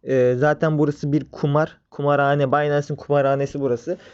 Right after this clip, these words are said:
Ee, nedenini de bu videoda anlayacaksınız bence. Hemen uzatmadan geçelim. İlk başta hemencecik bir pozisyon açayım ben burada. Ve tanıtımını yapmaya başlayayım. Bakın onu da açtık. Tamam. Çünkü, e, bu pozisyon on dakika sürecek. Bakın on iki on sekizde başladım.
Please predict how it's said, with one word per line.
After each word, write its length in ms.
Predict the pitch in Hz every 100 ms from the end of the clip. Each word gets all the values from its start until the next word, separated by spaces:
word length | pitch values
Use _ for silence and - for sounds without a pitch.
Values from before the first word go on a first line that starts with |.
| - -
Ee, 180 | 139 151
nedenini 400 | 180 175 175 175
de 140 | 160
bu 100 | 165
videoda 300 | 170 156 147
anlayacaksınız 720 | 143 156 156 180 - 139 127
bence. 340 | 127 123 131 190 - - -
Hemen 260 | 185 190
uzatmadan 580 | 180 160 170 151 127 120
geçelim. 360 | 143 165 170 -
İlk 220 | 202 190
başta 380 | 170 151 - 165 -
hemencecik 600 | 208 202 180 147 147 151
bir 120 | 170
pozisyon 360 | - 151 - 156
açayım 380 | 127 - 113
ben 200 | 113 110
burada. 260 | 107 123 180 - _ _
Ve 80 | 180
tanıtımını 500 | 185 165 143 143 156
yapmaya 380 | 151 - 147 135
başlayayım. 420 | 135 - 117 117
Bakın 160 | 113
onu 320 | - 135 127 127
da 60 |
açtık. 500 | 123 110 - - -
Tamam. 240 | - 120 - _ _ _ _ _
Çünkü, 440 | - 214 208 208 214 - _ -
e, 280 | 135 139
bu 80 | 160
pozisyon 380 | 180 185 170 185
on 200 | 170 170
dakika 280 | 170 165 180
sürecek. 460 | - 135 120 160
Bakın 220 | 170 151 127
on 160 | 180
iki 160 | 185 190
on 120 | 180
sekizde 420 | 165 139 127 131
başladım. 480 | 160 170 160 139 -